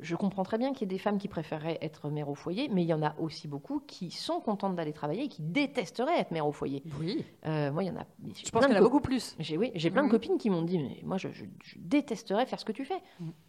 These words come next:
Speaker 1: Et, et voilà, faut, arrêtons de nous opposer les unes les autres. Euh, je, je, je vais pas utiliser le mot bienveillance parce que c'est contre ma religion, mais, euh, <laughs> mais,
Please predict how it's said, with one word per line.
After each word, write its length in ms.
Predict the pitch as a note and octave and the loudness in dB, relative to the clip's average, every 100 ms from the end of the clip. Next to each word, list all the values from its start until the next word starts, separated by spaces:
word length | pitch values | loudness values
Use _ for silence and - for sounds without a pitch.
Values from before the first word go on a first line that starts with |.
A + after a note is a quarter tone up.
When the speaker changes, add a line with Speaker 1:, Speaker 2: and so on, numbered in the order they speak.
| _ _ - | _ _ -6
Speaker 1:
Et, 580 | F3 D#3+ D3+ D3 C3+ C3+ | -2 0 0 0 0 0
et 20 | |
voilà, 220 | D#3 - | 0 -2
faut, 160 | - - - | -2 -4 -2
arrêtons 400 | - G#3+ A3+ A#3 | 2 2 2 0
de 100 | F#3 | 2
nous 200 | F3+ G#3+ | 2 2
opposer 300 | A#3 G#3 G3+ | 2 2 4
les 180 | F3 | 2
unes 140 | D#3+ D3+ | 2 2
les 160 | C#3+ | 2
autres. 240 | F#3 B3+ - | 0 0 -2
Euh, 360 | D3+ D3 C#3 C#3 D3+ - - - - _ _ | -2 -2 -2 -4 -8 -14 -20 -20 -20 _ _
je, 140 | - - - | -16 -14 -14
je, 140 | F3+ | -18
je 280 | - - - | -20 -20 -8
vais 80 | - | 4
pas 180 | F#3 F#3 | 6 8
utiliser 460 | D3+ - E3 E3+ | 6 0 0 4
le 60 | F#3 | 4
mot 60 | |
bienveillance 460 | D#3 F3 E3+ E3+ C4+ | 4 4 4 2 0
parce 140 | A#3 | -2
que 80 | - | -4
c'est 120 | - | -8
contre 280 | - B3 B3 | -4 -2 2
ma 80 | G3 | 6
religion, 380 | F3 E3 E3+ - | 6 4 0 2
mais, 220 | G3 F3+ | 4 8
euh, 100 | F3+ | 10
<laughs> 440 | G3 F4+ - C4 C4 | 10 8 8 6 6
mais, 180 | G3 | 4